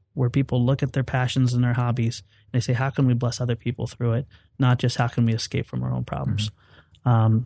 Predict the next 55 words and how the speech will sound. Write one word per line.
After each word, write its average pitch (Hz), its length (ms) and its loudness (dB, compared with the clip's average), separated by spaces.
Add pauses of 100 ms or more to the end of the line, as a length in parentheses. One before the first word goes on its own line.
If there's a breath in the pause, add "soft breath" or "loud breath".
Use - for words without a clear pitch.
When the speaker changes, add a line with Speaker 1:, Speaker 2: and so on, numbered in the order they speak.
Speaker 1:
so - 140 -2
that'll 175 200 4
be 165 200 4
the, 131 280 4
uh, 117 160 4
the 117 100 0
three 147 240 2
year. 147 240 4
We 135 160 6
are 147 140 4
gonna 165 140 2
be 147 100 4
doing 139 160 4
a 117 60 4
very 131 300 2
detailed 123 520 0
video, 117 460 2 (420 soft breath)
um, 117 500 4 (200)
about 127 460 2
all 139 160 2
the 139 120 4
ins 127 160 4
and 123 100 2
outs 117 200 0
about 120 280 0
this, 120 180 0
because 120 560 0 (360)
although 135 220 4
my 151 120 4
wife 143 280 2
and 135 100 2
I 123 140 2
will 117 140 0
be 123 180 2
able 123 220 0
to - 180 -8
get 120 300 -2
the, 113 280 0
the 117 80 -4
mortgage 131 360 2
for 156 200 0
this, 156 360 -2
and 127 120 2
it's 131 160 0
gonna 151 220 2
be, 135 320 2
we're 147 100 0
putting 151 200 0
everything 139 280 2
on 127 80 4
the 120 80 4
line. 117 220 2
We're 127 80 2
liquidating 139 760 2
and 123 420 2